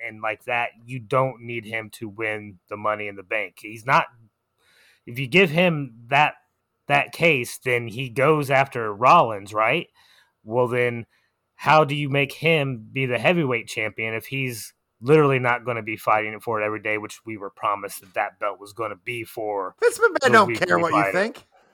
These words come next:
Speaker 2: Come on.
Speaker 1: I still don't want Logan Paul to
Speaker 2: Okay,
Speaker 1: win. And of
Speaker 2: who you
Speaker 1: course,
Speaker 2: got?
Speaker 1: of, of course, everybody knows. I said this last week. I'm gonna say it again this week. L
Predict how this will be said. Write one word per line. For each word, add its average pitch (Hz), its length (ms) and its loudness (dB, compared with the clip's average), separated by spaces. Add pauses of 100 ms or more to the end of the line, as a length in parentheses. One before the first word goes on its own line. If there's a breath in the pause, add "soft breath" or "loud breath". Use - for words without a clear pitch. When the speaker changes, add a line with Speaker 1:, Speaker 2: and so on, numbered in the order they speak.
(160)
Speaker 2:
Come 349 160 -4
on. - 260 -4 (2250)
Speaker 1:
I 156 100 8
still 185 280 6
don't 165 180 6
want 143 160 4
Logan 120 240 0
Paul 104 240 0
to 143 100 8
Speaker 2:
Okay, 151 180 2
Speaker 1:
win. 113 120 -10
And 123 120 0
of - 40 0
Speaker 2:
who 175 60 0
you 170 60 4
Speaker 1:
course, 170 140 8
Speaker 2:
got? 98 160 0 (480)
Speaker 1:
of, 156 120 0 (480)
of 160 80 -8
course, 180 480 4
everybody 170 340 6
knows. 113 400 0
I 135 100 2
said 147 180 2
this 143 220 -2
last 123 280 2
week. 123 200 -2
I'm 120 80 -4
gonna 123 120 0
say 135 160 0
it 123 60 0
again 113 240 -4
this 110 260 -6
week. 110 320 -8 (380)
L 135 480 0